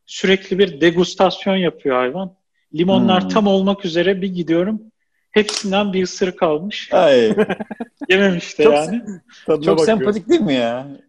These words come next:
Speaker 2: Sempatik
Speaker 1: sempatik
Speaker 2: değil mi?
Speaker 1: ama bizimkinin bir sıkıntısı var abi. Bizim posun horluyor galiba.
Speaker 2: <laughs>
Speaker 1: Abi, e, şey, e, programın sonunda, e, şey, ben,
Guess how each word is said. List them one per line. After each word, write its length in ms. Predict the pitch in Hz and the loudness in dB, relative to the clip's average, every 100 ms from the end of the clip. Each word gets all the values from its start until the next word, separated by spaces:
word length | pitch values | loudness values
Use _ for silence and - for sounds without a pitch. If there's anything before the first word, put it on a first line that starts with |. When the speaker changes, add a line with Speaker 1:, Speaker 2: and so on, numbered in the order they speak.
| _ _ _ _ | _ _ _ _
Speaker 2:
Sempatik 420 | - 156 147 170 | 0 0 0 -2
Speaker 1:
sempatik 540 | 175 185 240 156 131 | 0 2 0 0 0
Speaker 2:
değil 120 | 233 | 2
mi? 40 | 220 | 4
Speaker 1:
ama 280 | 226 190 - | 2 0 -10
bizimkinin 600 | 151 180 202 - 220 220 | -6 -4 -2 0 0 0
bir 60 | |
sıkıntısı 600 | 202 - - 202 - - | -4 -10 -8 -8 -8 -6
var 120 | 190 170 | -2 0
abi. 280 | 147 135 | -2 -4
Bizim 240 | 143 165 190 | -8 -8 -6
posun 480 | - 180 - 190 190 _ | -4 -6 -6 -12 -12 _
horluyor 540 | 160 160 160 175 165 | 2 2 2 -2 0
galiba. 540 | 135 120 113 127 170 - _ _ - | 0 -2 -4 -8 -12 -16 _ _ -14
Speaker 2:
<laughs> 480 | 185 - - - 285 | -12 -12 -12 -12 -10
Speaker 1:
Abi, 280 | 151 151 143 139 156 - _ - _ _ - | -8 -8 -10 -20 -20 -20 _ -20 _ _ -8
e, 380 | 143 147 147 147 139 _ _ _ _ _ _ - | -4 -2 -4 -8 -12 _ _ _ _ _ _ -20
şey, 340 | - 190 196 | -6 -2 -2
e, 500 | 185 - 151 143 143 147 _ _ | -2 -8 -10 -8 -8 -12 _ _
programın 540 | - 165 175 190 202 202 | 0 0 2 -2 -2 -6
sonunda, 640 | - 202 185 196 185 180 - _ _ 143 | -6 -4 -4 -2 -2 -2 -6 _ _ -12
e, 280 | 131 131 131 131 _ _ _ _ _ | -8 -8 -8 -12 _ _ _ _ _
şey, 360 | - - 160 147 | -12 -4 -4 -2
ben, 260 | 156 165 | -6 -6